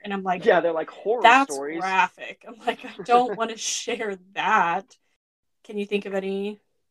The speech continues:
Speaker 1: that you want to share?
Speaker 2: Um, so not, like, doing any specific, but there were a couple different teachers. I think, like, every single year in school, like, a different
Speaker 1: Yes.
Speaker 2: teacher was, like,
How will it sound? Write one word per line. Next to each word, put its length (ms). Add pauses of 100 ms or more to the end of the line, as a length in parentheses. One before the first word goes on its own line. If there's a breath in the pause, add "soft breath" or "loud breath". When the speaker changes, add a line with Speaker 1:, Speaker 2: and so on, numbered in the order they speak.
Speaker 1:
that 100
you 100
want 120
to 40
share? 340 (760)
Speaker 2:
Um, 720 (240)
so 140
not, 160
like, 160
doing 260
any 140
specific, 580
but 140
there 100
were 160
a 400
couple 220
different 300
teachers. 480 (380 soft breath)
I 80
think, 160
like, 180
every 260
single 280
year 220
in 100
school, 560
like, 240
a 60
different 320
Speaker 1:
Yes. 60
Speaker 2:
teacher 180
was, 100
like, 160